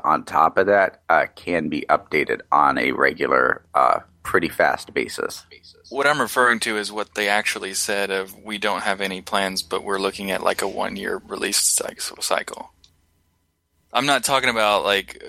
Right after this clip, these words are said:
Speaker 2: what they could do or could not, or, like, what they're doing now. I'm saying, like,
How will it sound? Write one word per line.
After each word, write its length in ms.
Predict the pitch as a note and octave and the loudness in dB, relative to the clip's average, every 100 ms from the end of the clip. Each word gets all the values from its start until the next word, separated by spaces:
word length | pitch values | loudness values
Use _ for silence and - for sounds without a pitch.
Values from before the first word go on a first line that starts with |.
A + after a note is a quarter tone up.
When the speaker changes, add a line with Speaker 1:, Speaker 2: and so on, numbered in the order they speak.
| - | -14
Speaker 2:
what 280 | A2+ A2+ - | 0 0 2
they 160 | G#2+ | 0
could 300 | G2 - A#2 | 0 -2 -4
do 160 | G#2 G#2 | -4 -4
or 100 | G2 | -4
could 200 | - G2+ | -4 -6
not, 160 | G2 - | -4 -2
or, 160 | G2 | 0
like, 300 | G2 F#2+ F#2 | 2 0 -2
what 240 | G#2 G2 E2 - | -2 0 0 0
they're 160 | G2+ | 0
doing 260 | G2 F#2+ F#2+ | 2 0 0
now. 320 | G#2+ G2 F2+ | 0 0 -2
I'm 140 | F#2 | -4
saying, 240 | G#2 A2 G2+ | -2 -2 0
like, 160 | G2 | -2